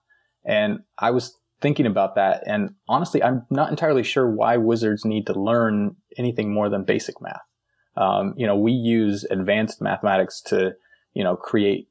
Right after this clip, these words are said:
cures for diseases and predict weather patterns and,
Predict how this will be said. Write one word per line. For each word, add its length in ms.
cures 480
for 140
diseases 760
and 360
predict 500
weather 300
patterns 560
and, 300